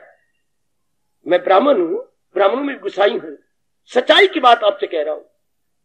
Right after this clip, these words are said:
हमने तीनों का मुकाबला किया, कहां गीता, कहां रामायण और भागवत। जैसे कहावत हमारे देश में प्रसिद्ध है, कहां राजा भोज और कहां गंगू तेली, बड़ा अंतर है।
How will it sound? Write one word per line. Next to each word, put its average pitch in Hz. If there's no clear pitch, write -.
हमने 294
तीनों 427
का 277
मुकाबला 208
किया, 147
कहां 220
गीता, 190
कहां 147
रामायण 165
और 170
भागवत। 202
जैसे 190
कहावत 214
हमारे 208
देश 196
में 202
प्रसिद्ध 185
है, 175
कहां 233
राजा 240
भोज 208
और 170
कहां 185
गंगू 202
तेली, 180
बड़ा 381
अंतर 359
है। 170